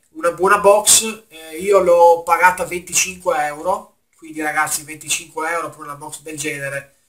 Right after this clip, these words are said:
cioè, ci può stare tranquillamente. Ci può stare s-, tranquillamente.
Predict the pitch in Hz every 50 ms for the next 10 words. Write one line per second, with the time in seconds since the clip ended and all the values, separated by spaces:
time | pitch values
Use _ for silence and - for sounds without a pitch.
0 | _ _ _ _ _ _ _ _ _ _ - - 143 135 127 - - 143 - _
1 | 165 170 165 - - - 170 156 151 143 147 147 143 - - 156 156 147 147 156
2 | 143 135 131 127 120 113 107 _ _ _ _ _ _ _ _ _ _ _ _ _
3 | _ _ _ _ _ _ _ - - 143 _ - 143 - - - 180 185 185 180
4 | 175 - - - - - - _ - 170 175 175 - - 170 156 151 147 139 127
5 | 117 110 _ _ _ _